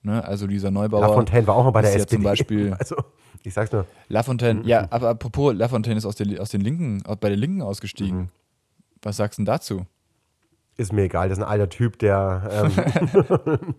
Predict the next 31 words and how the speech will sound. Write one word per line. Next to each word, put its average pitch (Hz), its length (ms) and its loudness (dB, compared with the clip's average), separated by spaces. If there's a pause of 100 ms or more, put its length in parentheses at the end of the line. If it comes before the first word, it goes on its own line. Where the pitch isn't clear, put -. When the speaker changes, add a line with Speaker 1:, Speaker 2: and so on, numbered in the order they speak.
(140)
Speaker 2:
<laughs> - 180 -20
hat 123 120 0
sowieso 120 260 2
nichts 131 180 2
Speaker 1:
Okay, 113 100 0
Speaker 2:
mehr. 101 260 2
Speaker 1:
genau 120 220 0
das. 120 180 0 (800)
Ja, 98 220 -4
also, 117 380 0
äh, 73 220 -12 (340)
sehe 123 200 -4
ich, 131 140 -4
sehe 127 180 -6
ich 131 80 -6
ganz 113 180 -4
genauso. 107 640 -2
Ähm, 101 560 0 (460)
ich - 120 -8
fand 120 220 -2
die, 110 160 0
ich, - 200 -8
ich - 200 -8
fand 117 160 -2
die 110 100 -4
Wahl 110 200 6
im 104 100 -2
Saarland, 104 640 0 (560)
ähm, 101 460 0 (360)
kurz 156 260 0
interessant, 120 720 -4